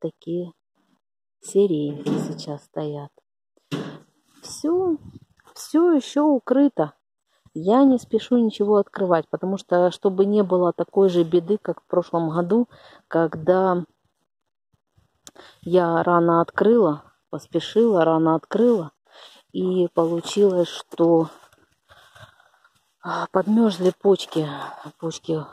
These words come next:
начали выдвигаться, а была еврейская Пасха, и всё подмёрзло. Так что ничего не спешу открывать.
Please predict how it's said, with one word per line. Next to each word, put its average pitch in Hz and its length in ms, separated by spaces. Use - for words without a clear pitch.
начали 165 400
выдвигаться, 170 840
а 165 440
была 165 320
еврейская 160 500
Пасха, 180 380
и 147 80
всё - 220
подмёрзло. 143 640
Так - 160
что - 160
ничего 190 600
не 175 140
спешу - 400
открывать. 147 580